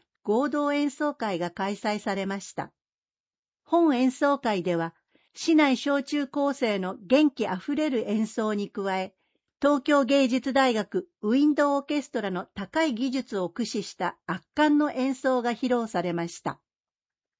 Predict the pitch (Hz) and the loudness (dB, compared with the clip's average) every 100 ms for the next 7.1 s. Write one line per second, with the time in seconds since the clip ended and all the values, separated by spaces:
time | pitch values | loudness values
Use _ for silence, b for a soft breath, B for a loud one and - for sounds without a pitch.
0 | _ - 277 269 262 269 262 254 - 277 | _ 2 4 4 0 0 2 2 2 4
1 | 339 339 233 220 - 185 180 180 185 175 | 4 2 -2 -2 -4 -4 -2 -2 -2 -4
2 | 196 214 - 170 - _ _ _ - 254 | -4 -6 -4 -6 -6 _ _ _ -2 0
3 | 254 233 254 226 - - 208 - 277 320 | 2 4 2 2 0 -4 -6 -6 -2 -2
4 | 339 339 294 240 233 220 214 214 202 202 | 2 0 0 -2 0 0 -2 -4 -6 -8
5 | _ 269 339 - 240 196 233 - - 190 | _ 2 2 0 -2 -2 -6 -6 -4 -2
6 | 185 - 214 208 202 202 196 247 - 156 | -4 -6 -2 0 2 2 0 -4 -6 -6